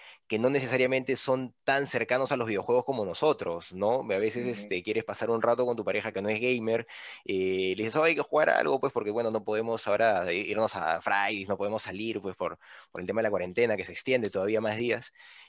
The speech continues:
Speaker 1: Entonces, este, hay que meternos un Tekken, pues, ¿no? Es una posibilidad, o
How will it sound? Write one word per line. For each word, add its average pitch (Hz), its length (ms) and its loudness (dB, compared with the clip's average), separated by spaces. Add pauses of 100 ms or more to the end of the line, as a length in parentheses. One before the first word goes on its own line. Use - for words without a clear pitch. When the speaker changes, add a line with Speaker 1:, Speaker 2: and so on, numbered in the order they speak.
Speaker 1:
Entonces, 104 580 -2
este, 80 640 -6 (560)
hay 85 120 -14
que - 140 -16
meternos 95 420 -4
un 104 80 -12
Tekken, 95 320 -2
pues, 87 300 -6
¿no? 101 220 -8 (220)
Es 98 160 -4
una 107 100 0
posibilidad, 101 640 -2
o 85 140 -8